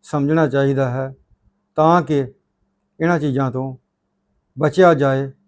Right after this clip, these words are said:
ਜੇ ਪਰਿਵਾਰ ਨੂੰ ਸੁੱਖ, ਪਿਆਰ, ਮੁਹੱਬਤ ਦੇਣਾ ਹੈ, ਰੱਬ ਨੇ ਜਿੱਥੇ ਰ-, ਰੱਖਿਆ ਹੈ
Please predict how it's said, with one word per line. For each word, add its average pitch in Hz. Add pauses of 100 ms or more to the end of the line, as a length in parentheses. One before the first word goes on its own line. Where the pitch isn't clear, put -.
ਜੇ 156
ਪਰਿਵਾਰ 135
ਨੂੰ 127 (520)
ਸੁੱਖ, 180
ਪਿਆਰ, 151
ਮੁਹੱਬਤ 131 (280)
ਦੇਣਾ 165
ਹੈ, 127 (260)
ਰੱਬ 143
ਨੇ 156
ਜਿੱਥੇ 135
ਰ-, 151 (200)
ਰੱਖਿਆ 151
ਹੈ 127